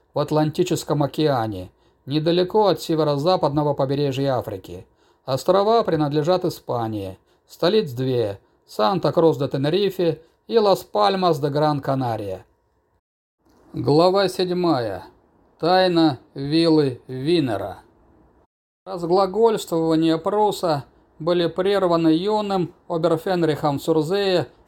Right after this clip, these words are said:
дежурным по гауптвахте. Мальчишка вежливо пригласил его на получасовую прогулку на плацу.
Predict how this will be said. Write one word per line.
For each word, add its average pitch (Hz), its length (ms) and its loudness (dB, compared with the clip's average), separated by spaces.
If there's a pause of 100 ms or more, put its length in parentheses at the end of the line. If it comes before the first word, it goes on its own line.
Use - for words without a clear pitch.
дежурным 160 640 2
по 151 160 2
гауптвахте. 143 960 -2 (580)
Мальчишка 196 600 0
вежливо 185 440 2
пригласил 156 640 0
его 175 420 2 (180)
на 170 140 -2
получасовую 165 760 2
прогулку 147 540 0
на 135 140 -2
плацу. 131 600 -6